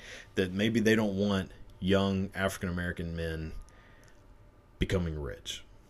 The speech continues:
I don't know why. It doesn't fucking take any money away from you, so who gives a shit? If you are, you know, a wide receiver for,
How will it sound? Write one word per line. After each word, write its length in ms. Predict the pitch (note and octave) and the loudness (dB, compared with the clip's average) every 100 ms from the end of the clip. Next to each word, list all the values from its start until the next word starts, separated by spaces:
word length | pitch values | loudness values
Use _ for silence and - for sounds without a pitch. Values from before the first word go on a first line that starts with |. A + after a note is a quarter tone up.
| - - - - | -20 -20 -20 0
I 100 | C3+ | 4
don't 120 | C3 | 6
know 80 | B2 | 6
why. 520 | F#2 G#2 C3 G#2 A2 - - | 6 4 4 2 -2 -8 -10
It 160 | A#2+ C#3 | 2 8
doesn't 440 | C#3 C3+ A#2+ G#2 | 8 8 4 -2
fucking 320 | - C3 B2 G#2 | 0 0 0 0
take 220 | B2+ A2 | 0 2
any 200 | B2+ D3+ | 4 6
money 220 | A#2 G#2+ | 6 4
away 180 | G2+ G#2 | 4 2
from 240 | G2+ E2+ | 0 -2
you, 240 | F#2 A2+ F2 | 2 2 2
so 140 | G2+ | 0
who 120 | A2+ | 0
gives 360 | C3+ G#2 C3+ A2 | 0 4 2 2
a 60 | - | -8
shit? 220 | - - - - - - | -12 -14 -14 -14 -10 2
If 160 | G2+ | 2
you 260 | A2 E3 B2+ | 4 2 2
are, 380 | A2 G#2+ G2 F#2+ - - - - - - - - - | 0 0 0 -2 -12 -20 -20 -20 -20 -20 -20 -16 -2
you 120 | A2 F2 | 4 4
know, 180 | C2+ - | 2 -8
a 80 | |
wide 240 | F2+ G#2 B2 | 0 2 4
receiver 380 | A#2+ A#2 G#2+ G#2 | 4 2 0 -2
for, 500 | - F2+ E2 D2+ | 0 -2 -2 -4